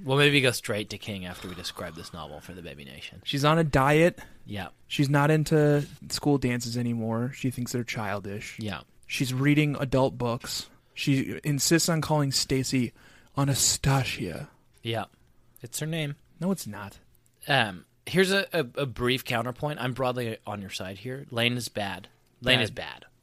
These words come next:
Speaker 2: Bad.
Speaker 1: Very bad.
Speaker 2: Yeah.
Speaker 1: I've never liked Lane.
Speaker 2: Hmm.
Speaker 1: Um, she's appeared in a number of other B S C books.
Speaker 2: Mm-hmm.
Speaker 1: She's never been the best.
Speaker 2: Well, we were first introduced to her. Stacy and her were already fighting.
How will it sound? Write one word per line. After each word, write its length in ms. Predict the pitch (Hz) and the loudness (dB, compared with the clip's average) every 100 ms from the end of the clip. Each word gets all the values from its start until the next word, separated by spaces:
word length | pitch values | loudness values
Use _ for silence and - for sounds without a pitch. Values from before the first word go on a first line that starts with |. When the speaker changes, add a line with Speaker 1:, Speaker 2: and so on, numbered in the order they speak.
| _ | _
Speaker 2:
Bad. 60 | 107 | -2
Speaker 1:
Very 320 | 110 113 101 | 2 2 2
bad. 340 | 87 - - _ - | -6 -12 -14 _ -14
Speaker 2:
Yeah. 140 | 95 - - - - | -14 -16 -20 -10 4
Speaker 1:
I've 100 | 170 | 6
never 280 | 190 160 185 | 8 6 6
liked 260 | 180 180 | 4 0
Lane. 260 | 185 185 202 - _ _ _ _ | -4 -4 -6 -10 _ _ _ _
Speaker 2:
Hmm. 220 | 139 127 120 - - | -4 -4 -6 -12 -6
Speaker 1:
Um, 260 | 131 113 104 | -2 -2 -2
she's 220 | - 139 | -4 -4
appeared 340 | 131 147 147 - | -2 0 0 0
in 120 | 151 | -2
a 60 | 127 | 2
number 320 | 123 131 135 | 2 4 2
of 80 | 123 | 0
other 180 | 127 127 | -2 -4
B 180 | 127 | -2
S 120 | 123 - | -2 -2
C 120 | 127 | -4
books. 380 | 123 151 - - _ 147 | -6 -8 -10 -18 _ -4
Speaker 2:
Mm-hmm. 240 | 131 127 | -2 -4
Speaker 1:
She's 300 | 131 - 135 | -6 -6 -4
never 380 | 165 180 175 147 _ | -4 0 0 0 _
been 180 | - 120 | -4 -2
the 60 | 104 | -2
best. 380 | 87 - - - _ _ - - _ _ - | -6 -8 -14 -16 _ _ -20 -20 _ _ 6
Speaker 2:
Well, 180 | 185 190 | 10 12
we 120 | 226 | 10
were 80 | 247 | 10
first 280 | - 208 | 8 8
introduced 460 | 208 240 151 233 - | 8 6 8 8 6
to 100 | 131 | 4
her. 360 | 117 120 113 127 | 4 2 -2 -4
Stacy 520 | - - 160 151 147 127 | -8 2 4 6 4 0
and 120 | 120 | 0
her 300 | 123 127 113 | 0 0 0
were 320 | 117 113 107 - | 0 -2 -2 0
already 320 | 135 127 104 | 0 0 -4
fighting. 420 | - 135 95 135 | -4 -4 -4 -10